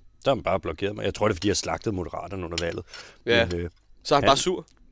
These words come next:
Speaker 1: Åbenbart. Han kan bare, han hader natur, ham der.
Speaker 2: Nå, men skal vi så snakke lidt om ham?
Speaker 1: Ja. Kan du ikke lige, øh, dreje linjen op, eller lige s-, skal
Speaker 2: Jo,
Speaker 1: han,
Speaker 2: altså.
Speaker 1: skal han have en Grammy? Er det det? <laughs> Hvor
Speaker 2: <laughs> Ja. Nej. Øh,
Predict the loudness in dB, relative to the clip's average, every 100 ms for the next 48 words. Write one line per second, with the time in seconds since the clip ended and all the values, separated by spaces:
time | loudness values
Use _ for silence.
0 | -16 4 4 4 0 0 -4 -2 -2 -2
1 | -4 2 2 2 2 6 6 4 -2 0
2 | -2 -4 -10 0 2 2 -2 0 0 6
3 | 6 8 6 4 -2 -8 -20 _ _ -20
4 | -20 -20 -20 _ -14 -12 -10 0 0 0
5 | -10 -16 -4 0 0 -2 0 4 4 2
6 | -4 -4 -4 0 2 2 2 -2 0 4
7 | 4 4 -2 0 0 0 -2 -4 -8 -18
8 | -20 -12 4 10 12 12 10 6 6 6
9 | 8 6 10 10 10 4 -2 4 6 10
10 | 8 10 6 8 6 8 4 4 -4 -6
11 | 2 2 4 0 0 -6 -4 -12 -12 -20
12 | -2 8 8 10 8 8 2 -14 -12 6
13 | 8 8 4 -16 6 12 12